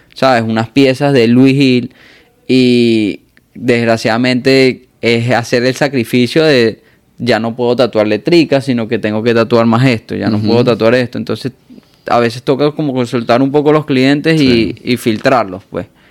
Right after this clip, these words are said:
Speaker 1: Eso es un poco como lo más, lo que más me incomoda.
Speaker 2: Yo te, te estaba mencionando fuera del, del backstage, fuera del, de la grabación, que, ah, hubo, yo hablé con un primo que él es tatuador y él me hizo varias historias jocosas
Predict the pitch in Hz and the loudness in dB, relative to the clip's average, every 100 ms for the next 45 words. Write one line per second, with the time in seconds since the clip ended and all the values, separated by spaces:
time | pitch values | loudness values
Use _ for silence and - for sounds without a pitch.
0 | _ - - - - - _ _ _ - | _ -20 -20 -20 -20 -20 _ _ _ -4
1 | 127 160 160 147 139 139 120 113 110 110 | -2 0 0 0 0 0 0 0 0 0
2 | 113 113 117 - 117 117 113 110 123 120 | -2 -4 -8 -10 -8 -4 -4 -4 -4 -4
3 | 113 104 95 92 - _ _ _ - 113 | -4 -4 -4 -6 -10 _ _ _ -2 0
4 | 120 131 - 117 - 110 120 135 127 123 | 2 2 2 -2 2 2 2 2 2 4
5 | 117 117 110 - - - 104 104 104 104 | 4 4 2 0 -8 -6 0 2 4 4
6 | 107 104 95 - - 101 104 104 - - | 2 0 -2 -8 -8 -2 0 -2 -6 -16
7 | _ 123 95 76 - - - - - _ | _ -4 -4 -4 -8 -8 -8 -10 -16 _
8 | _ _ _ - - 101 104 92 98 95 | _ _ _ -10 -2 2 2 2 0 2
9 | 98 98 - 82 - 87 - 98 98 - | 2 0 -4 -10 -4 -2 0 0 -2 -2
10 | 107 104 - 101 104 104 104 110 110 110 | -2 -2 -2 -2 0 2 0 0 -2 0
11 | 98 95 107 95 87 87 - _ 92 90 | 0 0 -4 -4 -2 -4 -10 _ -4 0
12 | 90 73 64 - _ _ _ - 110 101 | 0 0 -4 -10 _ _ _ -6 -2 0
13 | 104 104 101 98 98 98 98 101 101 95 | 2 0 0 0 2 0 -2 -4 -4 -2
14 | 92 - 85 - 123 - - - | -2 -4 -6 -2 -2 -4 -12 -20